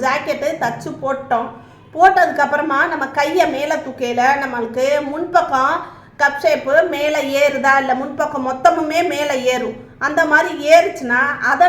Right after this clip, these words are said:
நம்ம எப்படி சரி பண்றது, நம்ம என்னென்ன தப்பெல்லாம் பிளவுஸ்ல நம்ம விட்டுருக்கோம் அப்படின்றத தான் இந்த வீடியோல பார்க்க போறோம்.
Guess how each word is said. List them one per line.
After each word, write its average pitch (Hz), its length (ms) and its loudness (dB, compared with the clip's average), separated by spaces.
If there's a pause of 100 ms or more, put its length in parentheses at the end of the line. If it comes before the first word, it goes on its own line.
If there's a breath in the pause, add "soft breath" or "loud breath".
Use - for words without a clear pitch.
நம்ம 269 180 -4 (120)
எப்படி 370 240 -2 (100)
சரி 175 300 0
பண்றது, 233 420 0 (460 loud breath)
நம்ம 269 180 -4 (140)
என்னென்ன 330 400 -2
தப்பெல்லாம் 311 440 2 (300)
பிளவுஸ்ல 311 440 0 (100)
நம்ம 269 180 -4
விட்டுருக்கோம் 277 640 -2
அப்படின்றத 277 580 -2
தான் 359 140 4
இந்த 269 160 -4
வீடியோல 262 360 -2
பார்க்க 196 280 -4
போறோம். 294 200 0